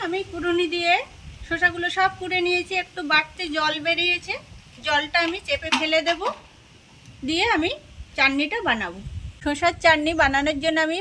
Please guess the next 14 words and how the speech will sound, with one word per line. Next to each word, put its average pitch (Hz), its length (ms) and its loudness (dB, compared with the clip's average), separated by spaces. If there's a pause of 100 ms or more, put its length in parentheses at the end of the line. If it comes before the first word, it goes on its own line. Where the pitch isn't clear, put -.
(120)
পাতিলেবু 294 540 2
নিয়ে 320 200 2
নিয়েছি 320 320 0
একটা 330 240 -2
গোটা, 339 240 4 (680)
আপনারা 311 320 4 (100)
চাইলে 294 240 4 (140)
ভিনেগার 294 460 6
ব্যবহার 320 320 6
করতে 320 280 2
পারেন, 330 220 2 (360)
আর 320 80 4 (160)
একটু - 240 -4 (840)
তেঁতুল 285 360 2